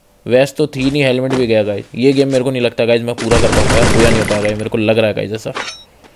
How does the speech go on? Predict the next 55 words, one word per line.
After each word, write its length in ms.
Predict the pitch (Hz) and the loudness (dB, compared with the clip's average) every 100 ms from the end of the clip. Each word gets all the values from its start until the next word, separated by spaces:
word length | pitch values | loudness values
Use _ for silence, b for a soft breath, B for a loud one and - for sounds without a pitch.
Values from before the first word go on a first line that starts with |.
| - | -20
फिर 180 | - 113 | -4 0
भी 100 | 120 | 2
try 200 | 123 117 | 2 2
करने 200 | 117 117 | 0 -4
में 80 | 113 | -4
क्या 100 | 113 | -4
जा 100 | 104 | -2
रहा 140 | 110 | -4
है। 180 | - 139 | -2 2
ओ, 280 | 156 170 170 | 4 4 4
उसे 160 | 151 165 | 2 0
बचा 220 | 135 147 | 0 2
रहा 80 | 147 | 2
है 60 | |
guys, 160 | 135 139 | 2 0
देखो 220 | 127 139 | -2 -4
उसे 140 | 120 | -4
बचा 240 | 127 117 117 | -4 0 0
रहा 120 | 123 | 0
है, 60 | 117 | 2
wall 120 | 113 | 2
लगा 180 | 110 113 | 2 0
ली 100 | 110 | -2
उसने। 220 | - - - _ - - - - - | -6 -12 -16 _ -12 -10 -8 -6 -4
चले 140 | 113 113 | -2 -2
तेरे 160 | 120 | 0
को 60 | 120 | 0
तो 80 | 113 | 2
रश-, 280 | 113 123 | 0 -2
अबे 320 | 120 127 151 147 | 2 4 4 4
भाई 180 | 127 | 4
यहाँ 220 | 135 127 131 | 4 4 4
पर 140 | - | 4
अलग 220 | 117 120 | 4 4
बंदा 220 | - - | 4 4
है 360 | - - - - | 4 4 0 0
और 140 | 135 | 2
इसको 160 | 143 165 | 2 2
पड़ा 160 | 147 147 | 2 2
एक 140 | 135 | 2
सौ 120 | 151 | -2
सात 140 | 143 131 | 0 2
का 160 | 147 | 4
हेड। 120 | 135 131 - 127 - - - - - - - - - - - - - - - - - - - - - - | 4 2 2 2 2 2 2 2 2 2 2 2 2 2 2 2 2 2 2 2 2 0 -2 -8 -12 -4
भाई 180 | 127 190 | 0 0
ये 140 | 208 | 2
wall 240 | 214 180 214 | 2 2 2
किसने 240 | 214 175 | 0 -2
लगाई 200 | 127 104 | -2 0
थी? 360 | 98 - - - - - - | 2 2 2 2 2 2 2
किसी 240 | - - | 2 4
ने 60 | 165 | 4
लगाई 220 | 113 113 | 4 4
थी 120 | 180 | 4
क्या? 340 | 190 - - | 4 2 0